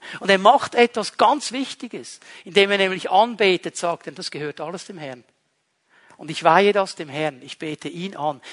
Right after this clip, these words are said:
ich baue ihm einen Altar. Und weil alles ihm gehört und er mir alles geben wird, dann werde ich es einmal bekommen.“ Das sind diese Schritte, die wir tun sollen.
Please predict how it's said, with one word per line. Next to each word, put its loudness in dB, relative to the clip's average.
ich -16
baue -2
ihm -8
einen -4
Altar. -8
Und -18
weil 4
alles 6
ihm -4
gehört 0
und -12
er 2
mir -6
alles -6
geben -10
wird, -4
dann -16
werde -6
ich -12
es -12
einmal -14
bekommen.“ -20
Das -10
sind -14
diese -14
Schritte, -8
die -14
wir -14
tun -20
sollen. -14